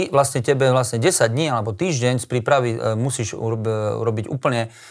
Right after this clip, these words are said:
inú prípravu, ako si mal naplánované, hej, tie dva týždne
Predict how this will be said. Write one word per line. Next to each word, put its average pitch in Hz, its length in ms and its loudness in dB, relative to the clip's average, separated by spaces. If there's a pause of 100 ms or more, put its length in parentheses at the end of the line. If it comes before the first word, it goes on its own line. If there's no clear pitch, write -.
(140)
inú 139 220 0
prípravu, 127 500 2
ako - 220 -2
si 120 120 -6
mal 113 220 -4
naplánované, 113 680 0 (220)
hej, 151 320 2
tie 135 120 -2
dva 117 220 4
týždne 139 520 2